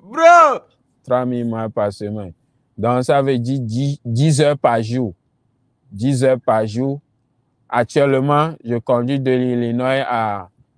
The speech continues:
Speaker 2: Minneapolis, euh, Saint Paul.
Speaker 1: Wow.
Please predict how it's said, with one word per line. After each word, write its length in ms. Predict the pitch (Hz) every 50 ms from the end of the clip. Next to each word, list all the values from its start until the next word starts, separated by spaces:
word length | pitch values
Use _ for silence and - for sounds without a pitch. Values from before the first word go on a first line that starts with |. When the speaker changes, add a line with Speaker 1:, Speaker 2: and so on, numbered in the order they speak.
| -
Speaker 2:
Minneapolis, 1000 | - 101 107 107 113 117 107 - - 120 110 113 120 131 139 - - - _ _ _ _ _ _ _ -
euh, 180 | 117 110 104
Saint 320 | 98 87 - 143 139 135 143
Paul. 280 | - 160 131 117 95 - _ _ _ _ _ _ _ _ _ _ _ _ _ _ _ _ _ _ -
Speaker 1:
Wow. 400 | 113 113 107 104 101 95 92